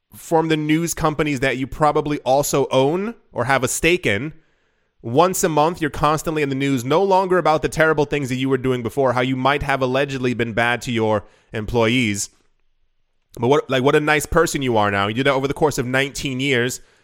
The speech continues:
The public begins to see you in a, in a brand new fashion. Not saying that Elon Musk has done this, but why? Y-, all these, h-, have you not, oh gosh, like, it's, whatever. We're gonna move on. Uh, the point is, um, look into that.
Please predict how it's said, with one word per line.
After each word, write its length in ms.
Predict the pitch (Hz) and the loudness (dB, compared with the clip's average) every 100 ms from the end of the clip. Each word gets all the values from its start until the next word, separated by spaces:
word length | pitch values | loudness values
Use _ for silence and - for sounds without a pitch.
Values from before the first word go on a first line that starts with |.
| _ - | _ -8
The 80 | 123 | 0
public 360 | 170 165 165 | 0 0 -2
begins 280 | 151 156 147 | -2 -2 -4
to 80 | 147 | -4
see 180 | - 160 | -4 0
you 180 | 156 147 | 2 2
in 100 | 139 | 2
a, 140 | 131 | 0
in 180 | 123 131 | 0 -2
a 100 | 127 | -2
brand 340 | 113 135 135 | 0 0 0
new 120 | 135 | -2
fashion. 440 | 120 131 127 110 104 | -2 -2 -2 -4 -2
Not 180 | 147 - | -2 2
saying 200 | 165 156 | 0 0
that 140 | 143 | -2
Elon 300 | 143 139 135 | 0 0 2
Musk 220 | 135 135 | 0 0
has 140 | 131 110 | -2 2
done 240 | 123 123 | 2 2
this, 160 | 107 104 | -2 0
but 260 | 110 - _ _ _ _ _ _ _ _ _ _ _ _ _ _ _ _ _ - | -2 -2 _ _ _ _ _ _ _ _ _ _ _ _ _ _ _ _ _ -20
why? 760 | 123 120 156 175 180 131 101 101 | -12 0 4 6 4 4 0 -4
Y-, 140 | 165 - | -10 -4
all 220 | 147 180 220 | 4 4 4
these, 280 | 214 196 - - | 0 -4 -8 -8
h-, 120 | 165 151 | -4 2
have 220 | 190 180 | 4 4
you 100 | 208 | 2
not, 320 | 196 196 175 _ - | 2 2 0 _ -2
oh 120 | 151 | 0
gosh, 340 | 143 165 165 | 2 2 2
like, 160 | 151 143 | 0 0
it's, 240 | 156 143 - | 0 -2 -4
whatever. 380 | 131 139 110 92 | 0 2 2 0
We're 140 | 101 160 | -4 -2
gonna 140 | 143 | 0
move 140 | 113 | 0
on. 160 | 95 85 - _ _ - | 0 -4 -10 _ _ -2
Uh, 200 | 135 143 | 2 2
the 120 | 147 | 2
point 320 | 202 220 202 | 2 2 2
is, 500 | 196 190 180 156 - - | 0 2 0 -2 -8 -2
um, 480 | 143 147 147 143 135 | 2 2 2 -2 -2
look 240 | 175 214 | 0 0
into 200 | 185 151 | 0 0
that. 260 | 120 120 | 0 0